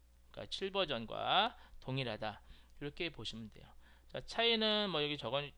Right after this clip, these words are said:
있는데, 어, 호스트 운영 체제는 삼십이 비트, 육십사 비트 모두 다 깔리는데, 어, 좀 이따 다시 표현을 하겠지만 정리를 잠깐 해드릴게요. 좀 이따.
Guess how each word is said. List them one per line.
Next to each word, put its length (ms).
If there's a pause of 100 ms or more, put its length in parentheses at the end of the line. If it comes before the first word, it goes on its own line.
있는데, 480 (460)
어, 200 (120)
호스트 320
운영 240
체제는 400
삼십이 400
비트, 180
육십사 280
비트 320
모두 220
다 140
깔리는데, 720 (540)
어, 320 (140)
좀 240
이따 400
다시 300
표현을 260
하겠지만 460
정리를 260
잠깐 240
해드릴게요. 360
좀 100
이따. 340